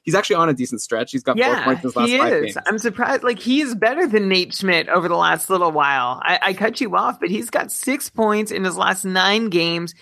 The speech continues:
Speaker 2: He's taking shots pretty regularly. He's got peripherals that Nate Schmidt doesn't. He's throwing hits, uh, uh, every other, every so often. Uh, he's getting at least a block a game with some big block games in there.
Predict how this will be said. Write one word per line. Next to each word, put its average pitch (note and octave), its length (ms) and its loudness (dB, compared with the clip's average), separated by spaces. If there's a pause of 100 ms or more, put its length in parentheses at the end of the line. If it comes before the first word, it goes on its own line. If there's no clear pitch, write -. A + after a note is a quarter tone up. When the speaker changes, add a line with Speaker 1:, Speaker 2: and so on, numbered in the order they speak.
(120)
Speaker 2:
He's G#3 200 0
taking B3 280 0
shots A#3+ 260 -2
pretty C4 360 -2
regularly. D#3+ 720 2 (180)
He's D#4+ 300 0
got - 260 0
peripherals D#3+ 220 2 (360)
that E3+ 120 2
Nate F3+ 280 -2
Schmidt F3+ 380 -2
doesn't. D#3+ 460 -2 (160)
He's C4 260 0
throwing A3 460 0
hits, G3+ 400 0 (220)
uh, F3 220 2
uh, D3 160 0 (220)
every F#3 320 2
other, F3 360 0 (100)
every G3 240 2
so F3+ 240 0
often. E3+ 520 0 (180)
Uh, F3 140 2
he's F#3 200 0
getting A3 240 -2
at G#3 80 -2
least A3+ 340 -4
a - 80 0
block E3+ 400 0
a E3+ 60 2
game D#3 380 0
with D#3 140 -2
some F3 200 -6
big D#3+ 320 0
block E3 300 0
games E3 340 0
in E3+ 140 0
there. D3+ 280 -2